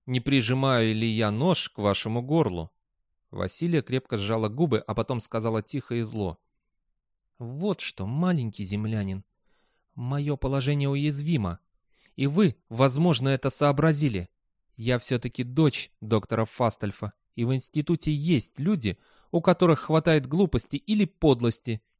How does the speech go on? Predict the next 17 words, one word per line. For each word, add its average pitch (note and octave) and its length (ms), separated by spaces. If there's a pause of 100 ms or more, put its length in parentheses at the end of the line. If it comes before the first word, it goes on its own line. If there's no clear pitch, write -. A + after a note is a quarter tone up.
(140)
из-за A2 300
этого F3 280
не C#3 140
доверять D3 460
мне. G#2 240 (680)
Не A#2+ 180
знаю, A2+ 340
какие A#2 320
сплетни A#2+ 460
вы A#2+ 120
слышали G#2 560
или D3+ 220
сами B2 340
сочинили, A2+ 600 (420)
но A#2+ 160
они C#3 180
смехотворны, C3 1000